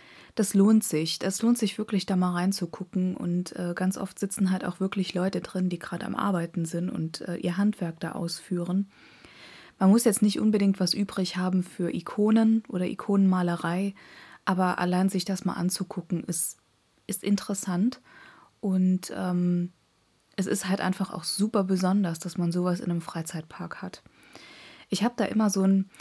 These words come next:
so ein Vibe drin von wegen, äh, S W R Handwerkskunst. Kennt das jemand von euch? Ich guck mir das sehr gerne an. Das ist eine,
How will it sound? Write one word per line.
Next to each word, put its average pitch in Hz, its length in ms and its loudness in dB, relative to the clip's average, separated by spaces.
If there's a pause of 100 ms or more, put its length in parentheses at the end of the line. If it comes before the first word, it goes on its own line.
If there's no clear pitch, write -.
(300)
so - 120 -6
ein 185 160 2
Vibe 180 300 0
drin 185 280 -2
von 180 280 0
wegen, 180 560 2
äh, 175 280 -4
S 196 200 -4
W - 60 -8
R 185 200 -2
Handwerkskunst. 175 920 -2 (260)
Kennt 208 240 -2
das 233 160 0
jemand 240 300 2
von 220 180 -2
euch? 233 380 -4 (120)
Ich - 360 -4
guck - 220 -4
mir 190 80 4
das 190 240 2
sehr 214 200 0
gerne 196 440 2
an. 185 300 0 (420)
Das - 160 -8
ist - 200 -2
eine, 180 300 0